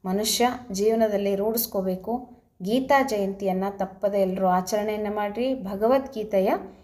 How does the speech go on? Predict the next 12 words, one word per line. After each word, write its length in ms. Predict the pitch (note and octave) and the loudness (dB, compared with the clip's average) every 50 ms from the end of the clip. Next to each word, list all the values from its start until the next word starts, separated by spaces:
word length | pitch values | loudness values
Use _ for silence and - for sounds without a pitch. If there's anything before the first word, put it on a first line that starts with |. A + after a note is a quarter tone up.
| _ _ _ _ _ | _ _ _ _ _
ಹದಿನೆಂಟು 560 | - - F#3 G3+ A3 B3 C4+ C#4+ D4 - E4 D4 | -10 -6 -2 0 2 2 2 0 0 0 -2 -2
ಅಧ್ಯಾಯಗಳನ್ನ 1000 | - - G3 F#3+ F3 E3+ F3 G#3+ G3+ G#3+ A3+ A#3 A#3 G#3+ G#3 G3 F#3+ G3 G3 G#3 B3 D4+ - - - | -2 -2 -4 -4 -4 -4 -4 0 2 4 4 4 4 2 0 0 0 0 -2 -2 -4 -6 -8 -6 -2
ಪಾರಾಯಣ 420 | G3 F#3+ F#3 F#3 F#3 F#3 F3+ F#3 F3+ | 0 2 2 4 4 2 2 2 0
ಮಾಡ್ರಿ. 400 | F3+ F3+ E3+ E3+ F3 E3+ B3 D4 - - - - - - _ _ | 0 0 0 0 0 0 -2 -2 -2 -4 -10 -18 -20 -20 _ _
ಸಾಧ್ಯವಾದ್ರೆ 720 | - - G#3+ G#3+ A3 - A#3+ A#3+ A#3 A3+ G#3+ A3 A3 A3+ | 0 2 4 4 4 4 4 4 6 6 4 4 2 0
ನಾನು 540 | A3+ A3+ A3 G#3+ A#3+ C#4 F4 G#4+ G#4 - - - | 0 0 0 0 0 0 -2 -2 -4 -8 -12 -8
ಮುಂದಿನ 260 | G3+ G#3 G#3 A3 A3 G#3+ | -6 -4 -2 -2 -2 0
ವಿಡಿಯೋದಲ್ಲಿ 800 | G3+ F#3+ F#3+ G3 F#3+ F#3 F#3 F#3+ F#3 G#3 C4+ G4 G#4 - - - - - - _ _ F#3+ | 0 0 0 2 2 2 2 0 0 0 0 -2 -4 -6 -14 -20 -20 -20 -20 _ _ -4
ಗೀತಾ 280 | G3 A#3 A3+ - A#3+ | -2 0 2 2 2
ಪಾರಾಯಣವನ್ನ 680 | A#3 A3+ G3 F#3+ F#3+ F#3+ F#3 F#3 F3+ F#3 F3+ F3+ F3+ F3+ | 4 4 2 2 4 4 2 2 2 2 0 0 0 0
ಮಾಡಿ 500 | F3+ F3 E3+ E3+ F3 C#4 - - - - | 0 2 2 2 2 0 -2 -6 -10 -6
ತಿಳಿಸ್ಕೊಡ್ತೀನಂತೆ. 1040 | - A#3+ A3+ G#3 G#3 - - F3 E3+ E3+ E3 D3+ D#3 D#3 D3 D3+ D#3 - - - - | -2 0 2 2 0 0 -2 -2 -4 -4 -6 -8 -8 -8 -8 -10 -12 -14 -16 -20 -20